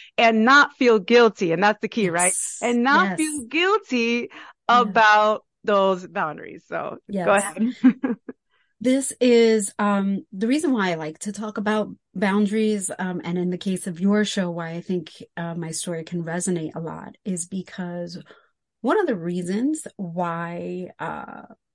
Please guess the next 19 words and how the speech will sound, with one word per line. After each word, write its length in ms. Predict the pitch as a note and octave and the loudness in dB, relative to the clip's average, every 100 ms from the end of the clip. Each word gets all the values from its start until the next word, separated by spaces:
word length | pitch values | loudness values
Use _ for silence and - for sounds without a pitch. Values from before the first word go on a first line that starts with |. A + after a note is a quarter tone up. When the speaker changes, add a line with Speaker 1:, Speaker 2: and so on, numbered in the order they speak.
| A#3+ | -6
Speaker 2:
my 100 | F3+ | -4
husband 340 | F3+ F3 F#3 | -4 -4 -2
left, 260 | B3 C4+ F#3+ | -2 -2 -2
one 120 | D4 | 0
of 60 | |
the 100 | D#4 | 0
reasons 440 | D#3+ F3+ A3+ E3+ D#3 | -2 -2 -2 -4 -6
why 220 | E3+ E3 | -8 -6
my 180 | E3 D#3+ | -6 -8
marriage, 460 | E3 E3 D#3+ E3+ D#3+ | -6 -6 -4 -6 -4
and 120 | F3+ | -2
I'm 80 | B3 | -2
gonna 160 | B3+ - | -2 0
air 200 | C#4+ D#4 | 0 0
quotes 320 | - F#3 - | -4 -6 -6
again, 340 | F#3 B3 A3 | -6 -4 -4
say 280 | - F#3 F3 | -4 -8 -8
fell 200 | - E3 | -10 -12
apart, 640 | E3+ - A#3 B3 G3 - | -12 -8 -4 -4 -6 -12